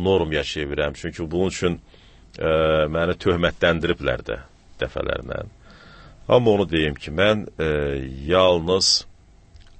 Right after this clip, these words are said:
Azərbaycan prezidentləri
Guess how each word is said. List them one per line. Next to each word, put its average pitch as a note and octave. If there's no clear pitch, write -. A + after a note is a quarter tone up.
Azərbaycan D#2+
prezidentləri D2